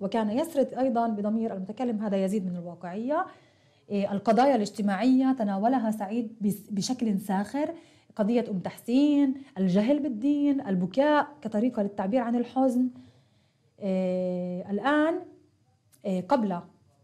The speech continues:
خروجنا إلى استراحة، إيه، أريدكم أن تحضروا كتاب الأدب الحديث، تفتحوا على، إيه، صفحات القصة القصيرة أخي رفيق، وتحاولوا،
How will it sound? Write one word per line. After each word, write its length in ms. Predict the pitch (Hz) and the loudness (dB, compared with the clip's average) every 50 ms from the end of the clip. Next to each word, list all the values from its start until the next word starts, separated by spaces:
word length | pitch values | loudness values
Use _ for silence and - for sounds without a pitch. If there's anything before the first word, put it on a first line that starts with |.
| _ _ _ | _ _ _
خروجنا 600 | _ - 220 214 247 254 220 202 175 170 165 - 208 | _ -4 0 0 2 2 0 0 -2 -6 -8 -10 -8
إلى 220 | 208 180 165 - | -8 -8 -8 -8
استراحة، 760 | - - - 190 180 208 233 254 - - 302 320 359 370 - - _ _ _ _ _ _ - | -12 -12 -8 -4 -2 0 0 -2 -2 -4 -4 -6 -6 -6 -12 -20 _ _ _ _ _ _ -10
إيه، 880 | 196 196 190 190 190 185 185 185 185 185 180 180 180 180 180 185 185 - _ _ _ _ _ _ - | -8 -6 -4 -4 -4 -6 -6 -8 -10 -10 -10 -10 -10 -10 -10 -12 -14 -16 _ _ _ _ _ _ -2
أريدكم 420 | 220 233 254 220 202 - 185 180 180 | 0 2 2 2 0 -2 -4 -8 -6
أن 220 | 196 214 190 175 180 - _ _ _ _ _ - | -6 -6 -6 -6 -8 -14 _ _ _ _ _ -6
تحضروا 340 | 269 - 196 185 185 175 175 180 - - | -6 -4 -4 -6 -6 -6 -6 -10 -12 -10
كتاب 340 | - 202 - 214 180 165 170 | -10 -2 -2 0 0 0 -2
الأدب 240 | 170 208 208 180 180 | -4 -2 -2 -2 -4
الحديث، 540 | 175 - 175 170 208 247 311 359 370 - - - _ _ _ _ _ _ _ _ _ _ _ _ _ _ - | -4 -8 -8 -4 -2 0 0 0 -2 -6 -12 -20 _ _ _ _ _ _ _ _ _ _ _ _ _ _ -2
تفتحوا 400 | - 240 240 - 202 - - 170 160 - _ _ - | -2 -2 -2 -2 -12 -12 -12 -16 -18 -18 _ _ -8
على، 220 | 185 202 180 156 151 - _ _ _ _ _ _ _ _ _ | -6 -6 -6 -6 -8 -12 _ _ _ _ _ _ _ _ _
إيه، 640 | - 180 175 175 175 175 175 170 170 170 170 170 165 | -10 -8 -8 -6 -6 -8 -10 -10 -12 -12 -12 -12 -10
صفحات 640 | 170 185 - 170 - - 226 190 170 - - - _ _ _ _ _ 208 | -12 -10 -12 -12 -6 -4 -4 -4 -4 -6 -12 -20 _ _ _ _ _ -12
القصة 360 | 170 - 247 233 - - 175 | -8 -6 -6 -6 -4 -4 -6
القصيرة 440 | 175 - 180 - - 233 190 165 196 | -6 -6 -8 -4 -2 -2 -2 -2 -6
أخي 160 | - - 196 | -6 -6 -6
رفيق، 520 | 180 170 - 240 254 277 311 320 320 - - _ _ _ - | -6 -6 -6 -4 -2 -2 -2 -2 -4 -8 -20 _ _ _ -6
وتحاولوا، 800 | 196 190 214 214 - - 320 339 320 262 233 233 247 254 294 | -6 -4 -4 -6 -4 -2 0 0 2 2 0 -2 -2 -4 -6